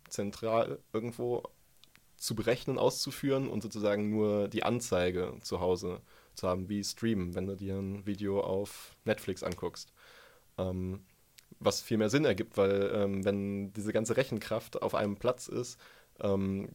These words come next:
kann da natürlich viel mehr angepasst werden oder, oder dann, dann steht halt nicht Hardware einfach rum und tut nix.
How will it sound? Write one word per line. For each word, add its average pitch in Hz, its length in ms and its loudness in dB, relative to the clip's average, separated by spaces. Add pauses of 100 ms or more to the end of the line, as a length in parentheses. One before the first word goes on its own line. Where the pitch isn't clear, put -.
kann 101 220 0
da 104 160 6
natürlich 104 400 0
viel 110 160 0
mehr 107 200 4
angepasst 113 540 -2
werden 95 460 2
oder, 95 260 0
oder 95 400 -2
dann, 98 240 -4
dann 101 140 -4
steht 127 200 -2
halt 113 140 4
nicht 110 160 -6
Hardware 107 360 0
einfach 110 280 -6
rum 104 100 0
und 101 120 0
tut - 180 -8
nix. 87 300 -6